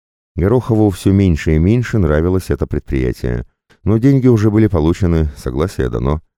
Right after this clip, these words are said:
Впрочем, он оговорил в условиях, что может покинуть экспедицию в случае высоких рисков. Вот только пока особого риска тут в Палазне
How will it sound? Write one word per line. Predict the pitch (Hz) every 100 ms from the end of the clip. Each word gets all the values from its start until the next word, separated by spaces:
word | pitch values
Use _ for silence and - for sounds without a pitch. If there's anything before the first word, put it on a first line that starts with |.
| _ _ _ _
Впрочем, | - 90 95 - 92
он | 90
оговорил | 90 82 87 90 92
в | 78
условиях, | 78 98 98 80 67 64
что | - -
может | 82 85 80
покинуть | - 80 85 78 78
экспедицию | - 82 73 92 - 85
в | 71
случае | - 82 -
высоких | 76 76 80 82 85
рисков. | 98 - - - _ _ _ _
Вот | 71 82
только | - 90 90
пока | 92 90 - 87
особого | 71 76 73 69
риска | 76 95 - 65
тут | - 85
в | -
Палазне | - 67 73 80 82